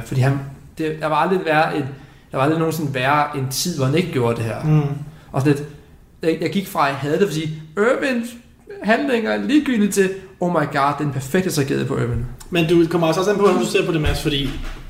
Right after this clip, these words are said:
Speaker 2: pissefed, øh, konklusion kommer til, men det kommer også an på, hvordan du ser på det, på det, fordi for eksempel, når han ligesom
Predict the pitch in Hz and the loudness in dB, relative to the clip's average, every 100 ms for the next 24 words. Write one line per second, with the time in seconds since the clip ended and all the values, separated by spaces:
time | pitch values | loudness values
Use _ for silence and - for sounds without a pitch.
0 | - - - - - - - - 180 165 | -16 -16 -16 -16 -16 -16 -6 4 4 6
1 | 165 143 143 131 139 139 156 135 147 143 | 2 2 2 0 0 2 2 2 0 0
2 | 135 135 147 147 165 175 160 151 175 160 | 2 2 2 2 2 4 4 4 2 2
3 | 139 131 139 - 139 135 143 143 151 - | 2 2 0 0 0 0 -4 -6 -6 0
4 | 233 226 156 143 139 135 135 | 0 2 0 0 0 -2 -4